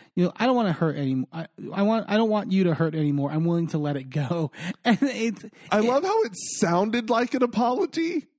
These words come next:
Speaker 1: Right.
Speaker 2: But it was not an apology.
Speaker 1: Well, it's like, it was, it is an apo-, she's apologizing for the comments at the bachelorette
Speaker 2: No,
Speaker 1: party.
Speaker 2: no, no,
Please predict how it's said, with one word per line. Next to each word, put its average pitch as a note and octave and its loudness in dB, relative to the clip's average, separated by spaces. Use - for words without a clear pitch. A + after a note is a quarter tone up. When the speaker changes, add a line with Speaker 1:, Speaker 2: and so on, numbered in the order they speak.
Speaker 1:
Right. F3+ 2
Speaker 2:
But A3 4
it A3 2
was G3 2
not E3+ 2
an D3+ 0
apology. C#3+ 0
Speaker 1:
Well, F4 4
it's C#4+ -2
like, D4+ 2
it C#4 2
was, C#4+ 2
it C#4+ 2
is E4+ 2
an F4+ 2
apo-, A3+ 0
she's C4+ 2
apologizing D4 0
for A#3+ -2
the A#3+ 0
comments G3+ 2
at F#3 0
the E3 -8
bachelorette D3+ -4
Speaker 2:
No, E3 4
Speaker 1:
party. G#3+ 6
Speaker 2:
no, B3 4
no, A3 0